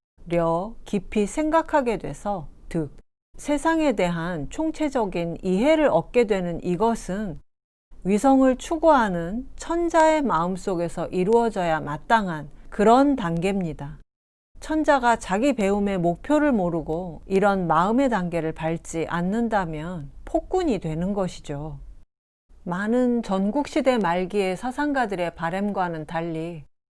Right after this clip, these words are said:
천하를 통일한 진나라가 불과 십오 년 만에 붕괴돼 버렸는데, 그 이유를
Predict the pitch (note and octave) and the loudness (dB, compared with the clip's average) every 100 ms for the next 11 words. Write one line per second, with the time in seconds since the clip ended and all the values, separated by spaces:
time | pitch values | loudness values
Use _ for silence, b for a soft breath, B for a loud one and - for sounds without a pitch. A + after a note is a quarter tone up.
0 | _ - E4+ E4 E4 D#4 - D4+ B3 A3 | _ -6 -2 0 0 -2 -2 0 0 -2
1 | - F3+ F3 G3 F#3 D#3+ D3 C#3 - E3+ | -4 -4 -2 -2 -2 -4 -8 -10 -8 -4
2 | E3 D#3+ D3 D3 D4+ B3+ F3 E3+ F#3+ C4 | -2 -2 -4 -4 -4 -2 -2 -2 0 0
3 | B3+ F#3 D#3 D3 - E3+ F3 G3+ F3 D3+ | 0 -2 -6 -10 -8 -6 -2 -2 -2 -6
4 | D3+ D3+ E3+ E3+ D#3 D3+ D3+ D#3 C3+ - | -6 -6 -6 -6 -8 -10 -12 -12 -16 -20
5 | _ _ _ _ _ - C#4+ A#3+ F3+ G3 | _ _ _ _ _ 2 4 4 2 0
6 | E3 E3 F3+ C#3 | -2 -4 -6 -10